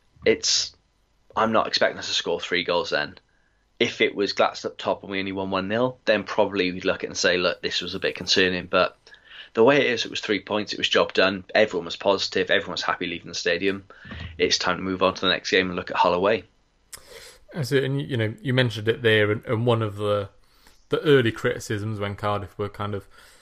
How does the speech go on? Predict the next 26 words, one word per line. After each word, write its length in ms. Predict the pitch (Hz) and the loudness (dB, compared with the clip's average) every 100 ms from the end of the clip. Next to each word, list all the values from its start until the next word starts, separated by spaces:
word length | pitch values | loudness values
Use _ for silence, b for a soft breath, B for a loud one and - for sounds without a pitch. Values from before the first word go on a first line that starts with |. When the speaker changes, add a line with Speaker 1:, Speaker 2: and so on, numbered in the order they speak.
| b - | b -6
Speaker 2:
were 80 | |
struggling 560 | 110 - 123 110 107 101 | -6 0 2 4 0 -2
for 200 | - 104 | -2 -4
form 420 | - - 117 110 | -4 0 2 2
or 100 | 107 | 0
to 100 | - | -6
find 260 | 110 107 104 | -4 -4 -2
their 100 | 98 | -4
best 400 | 98 101 - - | -4 -6 -8 -16
form 520 | - 117 110 101 110 _ | -8 -4 -4 -6 -14 _
was 240 | 113 107 - | -6 -6 -2
that 320 | 107 - - | -2 -2 -6
this 160 | 104 | -16
didn't 380 | - 110 110 - | -4 -4 -4 -2
look 240 | 110 101 107 | -2 -2 -4
like 180 | 98 | -4
a 60 | 101 | -6
Neil 200 | 101 98 | -4 -4
Warnock 340 | 98 101 104 | -2 -6 -6
side. 200 | - 101 | -6 -6
It, 120 | 101 - - | -6 -10 -4
they 80 | 101 | -2
weren't 380 | 104 120 113 | 2 0 0
playing 560 | - 107 98 101 98 95 b b b - | -2 -2 0 -2 -6 -10 b b b -4
like 280 | 110 - | -2 -2
we 220 | 104 104 | -4 -6